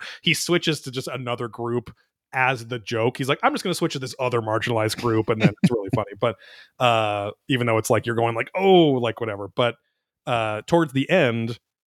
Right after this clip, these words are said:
Speaker 1: he talks about how, like, this is, he has, he has thought all along that, uh, being up on, like, the, 'cause this, the stage for this is in Washington, D C, where he first, where he grew up and, like,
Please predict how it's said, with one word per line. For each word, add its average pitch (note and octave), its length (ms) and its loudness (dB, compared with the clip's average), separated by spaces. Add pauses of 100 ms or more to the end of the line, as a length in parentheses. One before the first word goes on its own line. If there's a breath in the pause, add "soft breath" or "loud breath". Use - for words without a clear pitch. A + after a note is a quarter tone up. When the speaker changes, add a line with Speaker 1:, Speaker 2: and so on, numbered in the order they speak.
(240)
Speaker 1:
he E3 260 -6
talks D#3+ 340 2
about B2+ 240 -2
how, A2+ 300 2
like, G#2+ 440 -4 (140)
this B2+ 520 2
is, A2 600 -4
he D3 260 2
has, C#3+ 240 2
he E3 160 0
has D3+ 160 2
thought C3+ 360 2
all A#2+ 240 4
along A2+ 520 0
that, G#2 380 -4 (840)
uh, A2+ 220 -2 (140)
being C3+ 280 0
up B2+ 220 0
on, A#2+ 360 -2
like, A2 200 -4
the, B2 140 -2
'cause C#3+ 140 2
this, C3 200 0
the C3 120 -6
stage C3 420 0
for B2+ 100 -2
this A2+ 180 -2
is A2+ 80 -6
in A2+ 100 -4
Washington, A2+ 300 -2
D A2 80 -8
C, A#2 160 -8
where G#2+ 160 -4
he A2+ 140 -12
first, - 340 -6
where C3 120 0
he C3 80 -4
grew A#2 240 -4
up C#3+ 240 2
and, A2+ 120 -10
like, A2 140 -14